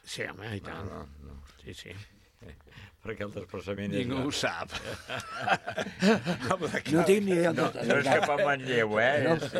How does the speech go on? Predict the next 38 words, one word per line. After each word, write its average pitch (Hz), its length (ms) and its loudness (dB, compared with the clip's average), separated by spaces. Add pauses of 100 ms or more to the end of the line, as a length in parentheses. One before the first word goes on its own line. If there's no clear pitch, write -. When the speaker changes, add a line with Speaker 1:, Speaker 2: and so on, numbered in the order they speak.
(160)
Speaker 2:
és - 100 -10
cap 127 260 2
allà, 113 220 4 (140)
eh? 113 80 -2 (100)
Avall, 107 260 2 (200)
direcció 113 640 2
Speaker 4:
Cap, 120 80 4
cap 123 60 6
a - 40 6
Speaker 2:
Terres 156 140 6
Speaker 4:
l'Ebre. 120 160 0
Speaker 2:
de 120 140 4
l'Ebre. 98 320 4 (120)
Speaker 1:
Sí, - 140 -18
Speaker 2:
Terres 104 180 -2
Speaker 1:
sí. 98 140 -4
Speaker 2:
de 98 100 -2
l'Ebre. 80 280 -6 (920)
Speaker 1:
Vinga, 147 160 6
doncs 151 140 6
anem 156 180 4
pels 147 160 4
resultats. 147 480 2
Vint-i-quatrena 143 720 2
jornada, 160 460 4
també 127 260 2
aquí. 190 300 2 (100)
Sant 135 220 0
Feliuenc 139 680 4
un, 143 220 6
Joventut 127 420 0
vint-i-cinc 127 460 -2
de 123 80 0
setembre 123 560 2 (160)
tres. 160 400 2 (460)
Escó 151 400 4
dos, 151 280 4
Camarles 123 680 0